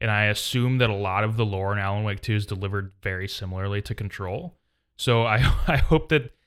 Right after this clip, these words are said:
I hope that they have fixed that for, uh, Alan Wake two. But I, yeah, Control is, I can't think of other games I've played that do that.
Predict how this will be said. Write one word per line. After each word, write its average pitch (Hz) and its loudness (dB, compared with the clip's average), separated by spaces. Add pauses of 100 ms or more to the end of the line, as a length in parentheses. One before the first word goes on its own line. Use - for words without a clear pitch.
(140)
I 127 0
hope 139 2
that 147 -4
they 139 4
have 120 2
fixed - -4
that 107 2 (260)
for, 104 0
uh, 95 -4
Alan 104 -2
Wake 95 -6
two. 101 -2
But 98 -6 (420)
I, 147 4
yeah, 135 4
Control 175 0 (300)
is, 147 -4 (420)
I - -8
can't 208 -4
think 202 2
of 175 2
other 139 4
games 131 4
I've 113 0
played 113 2
that 98 -4
do 110 0
that. 90 -4